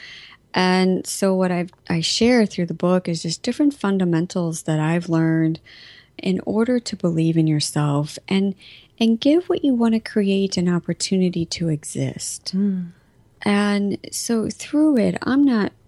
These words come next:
Speaker 1: promising that self-doubts go away. And in fact, not at all. But what, what I've experienced, um, that happens is that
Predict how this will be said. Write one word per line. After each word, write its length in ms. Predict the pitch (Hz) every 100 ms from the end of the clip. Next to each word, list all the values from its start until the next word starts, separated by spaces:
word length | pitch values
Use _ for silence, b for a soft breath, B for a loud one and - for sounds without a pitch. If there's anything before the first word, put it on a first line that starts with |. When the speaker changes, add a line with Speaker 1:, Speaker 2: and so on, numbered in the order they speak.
| -
Speaker 1:
promising 560 | - 214 214 190 180
that 140 | 170 147
self-doubts 500 | 165 165 160 156 -
go 180 | 165 156
away. 600 | 156 196 202 185 165 -
And 200 | 190 190 _
in 200 | 196 190
fact, 500 | - 233 226 202 - - _ _
not 220 | 202 214
at 100 | 190
all. 400 | 190 220 196 165
But 180 | - -
what, 280 | 202 202 - B B B B -
what 120 | 202
I've 240 | 196 196
experienced, 1080 | 196 - - 208 220 226 202 190 190 - - -
um, 360 | 190 180 175
that 180 | 175 -
happens 800 | 175 226 294 - 180 170 175 - B B B _ -
is 220 | 214 202
that 400 | 214 208 202 196